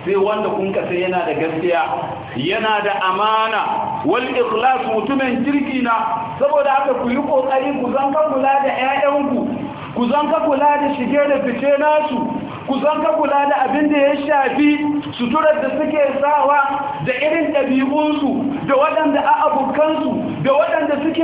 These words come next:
mu'amala. Wallahi, in ba ku yi haka ba, ba ku sauke mas'uliya wadda Allah maɗaukakin sarki ya aza a kanku ba.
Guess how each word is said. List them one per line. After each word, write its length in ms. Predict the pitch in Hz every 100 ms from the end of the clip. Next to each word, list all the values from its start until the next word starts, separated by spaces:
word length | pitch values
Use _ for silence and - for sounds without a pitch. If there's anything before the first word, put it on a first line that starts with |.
| 311
mu'amala. 1120 | 285 269 294 311 330 339 339 - - - -
Wallahi, 480 | 139 165 190 196 190
in 160 | 185
ba 200 | 185 170
ku 40 | 160
yi 60 | 160
haka 320 | 170 185 160
ba, 480 | 151 143 143 - -
ba 80 |
ku 300 | - - 156 -
sauke 320 | 208 220 202
mas'uliya 720 | 170 151 160 160 160 175 170
wadda 320 | 156 160 156 151
Allah 260 | 156 156
maɗaukakin 560 | 147 - 131 131 135 131
sarki 280 | 131 131 127
ya 120 | 139
aza 280 | - 143 131
a 240 | 120 - 113
kanku 240 | - -
ba. 160 | -